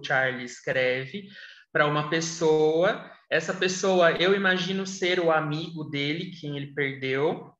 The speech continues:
e que ele sente falta. Então, ele vai narrando ali a rotina dele. E, pra mim, ele fez muito sentido porque é um momento de descoberta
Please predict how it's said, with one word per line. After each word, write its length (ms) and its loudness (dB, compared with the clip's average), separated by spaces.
e 80 -12
que 100 -10
ele 140 -6
sente 380 -6
falta. 520 0
Então, 240 -6
ele 140 -4
vai 180 0
narrando 600 2
ali 200 0
a 60 2
rotina 720 -4
dele. 600 -6
E, 220 0
pra 220 4
mim, 160 0
ele 140 -2
fez 300 -4
muito 240 -2
sentido 760 -2
porque 320 -2
é 140 2
um 80 -2
momento 580 -2
de 140 -6
descoberta 1120 0